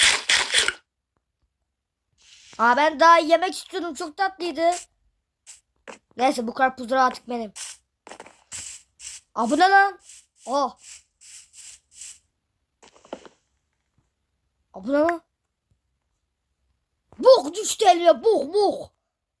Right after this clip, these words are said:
Elime bok düştü. Aa, bundan, bundan sonra bok ağacı, osuruk ağacı, çiş ağacı. Bok ağacı bunlar, bok. Bu nedir kardeşim?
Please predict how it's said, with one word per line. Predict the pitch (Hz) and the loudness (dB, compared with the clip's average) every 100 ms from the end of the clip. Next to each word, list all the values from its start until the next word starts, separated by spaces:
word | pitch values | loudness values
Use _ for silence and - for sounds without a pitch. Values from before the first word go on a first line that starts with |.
| _ _ - | _ _ -2
Elime | 427 403 440 320 | 0 2 2 4
bok | 440 320 247 | 4 4 -4
düştü. | 285 - 247 208 - - _ _ _ _ _ _ _ _ _ _ _ _ _ _ _ _ _ - - | -12 -12 -12 -14 -16 -20 _ _ _ _ _ _ _ _ _ _ _ _ _ _ _ _ _ -10 0
Aa, | 285 | 0
bundan, | 311 381 381 | 2 2 2
bundan | 311 370 415 | 0 -2 -2
sonra | 339 370 403 - _ - | -2 -4 -6 -6 _ -14
bok | 240 392 349 | -6 0 4
ağacı, | 285 226 196 180 _ _ _ | 4 0 -10 -20 _ _ _
osuruk | 339 339 392 349 | -8 -6 -2 0
ağacı, | 285 208 190 - | 0 -2 -12 -18
çiş | - 403 | -14 -6
ağacı. | 349 240 196 175 _ - - _ _ - | -4 -4 -6 -16 _ -20 -20 _ _ -10
Bok | 254 330 | -4 2
ağacı | 330 269 220 | 2 2 -4
bunlar, | 214 208 | -12 -10
bok. | 240 247 - _ _ _ _ _ _ _ _ _ _ - - - - | -8 -8 -12 _ _ _ _ _ _ _ _ _ _ -20 -20 -20 -10
Bu | 294 | -2
nedir | 370 349 | 0 2
kardeşim? | 311 302 285 277 214 | 2 0 -2 -8 -10